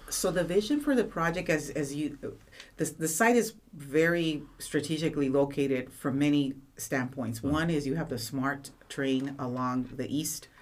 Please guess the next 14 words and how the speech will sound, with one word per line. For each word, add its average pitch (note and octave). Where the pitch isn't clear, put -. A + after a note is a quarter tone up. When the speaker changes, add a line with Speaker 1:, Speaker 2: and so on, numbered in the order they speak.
Speaker 1:
boundary. C3
You D3
have B2+
Rohnert C#3+
Park C3+
Expressway, C#3+
which C#3
is B2+
a C3
major C#3
artery C3+
for B2
our, A#2+
s-, -